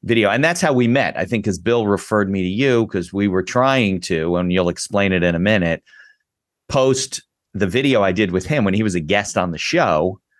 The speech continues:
to his YouTube channel, and there was a problem. You can explain what it is. And then maybe,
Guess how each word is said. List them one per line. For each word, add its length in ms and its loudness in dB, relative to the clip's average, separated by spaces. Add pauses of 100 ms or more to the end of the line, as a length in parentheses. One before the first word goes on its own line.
(440)
to 180 0
his 340 0
YouTube 520 0
channel, 400 0
and 260 0
there 240 0
was 140 0
a 60 0
problem. 420 0
You 100 -4
can 140 -8
explain 400 -2
what 160 2
it 100 0
is. 160 0
And 80 -2
then 80 2
maybe, 380 -2